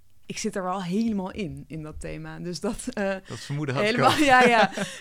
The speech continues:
Speaker 1: Eh, kijk, mijn, mijn leven is, eh, eh, ik, ik werk het best als ik mijn leven op-, opdeel in blokken. Eh, nou ja, ik weet niet of het altijd even gezond is voor me trouwens, maar dat is hoe ik het in ieder geval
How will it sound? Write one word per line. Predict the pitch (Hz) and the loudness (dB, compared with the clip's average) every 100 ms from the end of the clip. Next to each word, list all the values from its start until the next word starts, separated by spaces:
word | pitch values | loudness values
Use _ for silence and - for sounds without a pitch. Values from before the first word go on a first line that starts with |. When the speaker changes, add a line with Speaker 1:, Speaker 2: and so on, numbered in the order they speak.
| - | -4
Speaker 1:
Eh, | 220 220 | -2 0
kijk, | - 240 226 | 0 -4 -2
mijn, | 233 226 | -4 0
mijn | 233 226 | 0 2
leven | 226 247 247 | 2 2 0
is, | 220 - | -2 -6
eh, | - - 208 202 208 - - - - - - _ | -12 -4 -2 -2 -4 -10 -16 -20 -20 -20 -20 _
eh, | 196 196 196 - | -8 -6 -8 -8
ik, | 214 - | -10 -8
ik | 208 | -8
werk | 196 214 254 | -2 -2 -2
het | 190 | -4
best | 196 240 | -4 -2
als | 247 | -6
ik | 226 | -4
mijn | 208 | -2
leven | 196 208 - | 0 -2 -4
op-, | 202 175 - | -6 -6 -8
opdeel | 220 175 202 202 | -6 -2 0 0
in | 190 | -2
blokken. | 185 196 190 247 - - | -2 -4 -6 -8 -12 -16
Eh, | - 208 | -6 -6
nou | 220 196 | -2 -4
ja, | 190 | -4
ik | 208 | -4
weet | 202 214 | 0 0
niet | 214 | 0
of | |
het | 190 | -4
altijd | - 185 180 | -6 -6 -6
even | 175 180 | -6 -4
gezond | 175 180 185 | -4 -4 -6
is | 185 | -6
voor | 185 | -8
me | 170 | -10
trouwens, | 175 175 196 | -10 -10 -10
maar | 185 | -6
dat | 180 185 | -6 -4
is | 196 | -4
hoe | 196 | -2
ik | 190 - | -4 -6
het | - - | -16 -10
in | 196 | -6
ieder | 190 190 | -4 -6
geval | - 185 180 | -6 -8 -8